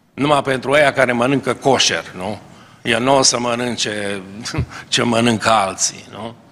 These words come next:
Treaba lor, ăia care mănâncă cârnați și, eu știu, slănină. Noi nu. Noi suntem curați, noi niciodată nu mâncăm prostiile astea, nu, nici, nici nu intrăm în casele lor vreodată.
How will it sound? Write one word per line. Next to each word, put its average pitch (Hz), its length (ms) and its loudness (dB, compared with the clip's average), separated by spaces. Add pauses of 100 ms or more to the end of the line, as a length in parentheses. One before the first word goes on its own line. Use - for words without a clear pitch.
(1500)
Treaba 131 420 2
lor, 170 280 4
ăia 117 240 0
care 117 220 -2
mănâncă 117 420 -6
cârnați 120 680 -2
și, 101 220 -4 (720)
eu 120 140 -2
știu, - 220 -6
slănină. 120 680 0 (840)
Noi 123 300 2
nu. 156 440 4 (420)
Noi 117 340 -2
suntem 127 380 0
curați, 110 580 2
noi 104 140 -8
niciodată 117 680 0
nu 139 120 -2
mâncăm 131 340 -4
prostiile 117 560 -4
astea, 95 220 -6
nu, 107 160 -4
nici, 143 280 0
nici 131 180 -2
nu 143 140 0
intrăm 139 380 2
în 131 100 -2
casele 135 420 2
lor 196 240 6
vreodată. 123 680 -6